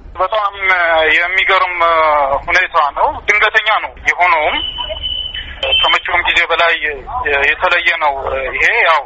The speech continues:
ጥያቄያቸው የአብዛኞቹ በሶማሊያ ክልል የኦሮሞ ህዝብ ላይ ከፍተኛ የሆነ በደል ደርሷል። እዚህም ሻሸመኔ አካባቢ በተፈናቅለው ለመጡት ልመና ይካሄድ ነበረ። የድጋፍ፣ የገንዘብ፣ የምናምን የተለያዩ ነገሮች።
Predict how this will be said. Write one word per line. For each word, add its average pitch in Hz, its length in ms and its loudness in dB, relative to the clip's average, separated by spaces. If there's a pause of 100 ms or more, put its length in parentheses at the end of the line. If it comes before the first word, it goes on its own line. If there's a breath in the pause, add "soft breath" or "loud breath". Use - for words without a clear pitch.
(440)
ጥያቄያቸው 165 600 0
የአብዛኞቹ 151 600 0 (1120 loud breath)
በሶማሊያ 147 800 2 (180)
ክልል - 360 -2 (600)
የኦሮሞ 151 440 2
ህዝብ 151 260 -2
ላይ 143 160 0
ከፍተኛ 147 440 -2
የሆነ 143 280 0
በደል 139 300 -2
ደርሷል። 151 400 0 (300)
እዚህም 156 280 0
ሻሸመኔ 151 500 -4
አካባቢ 151 420 2 (160)
በተፈናቅለው 147 1040 -2
ለመጡት 156 440 -4 (560)
ልመና 165 340 2 (340)
ይካሄድ 151 360 0
ነበረ። 139 280 -2 (200)
የድጋፍ፣ 139 440 0
የገንዘብ፣ 135 460 -6
የምናምን 135 360 -6
የተለያዩ 143 460 -2
ነገሮች። 147 380 -4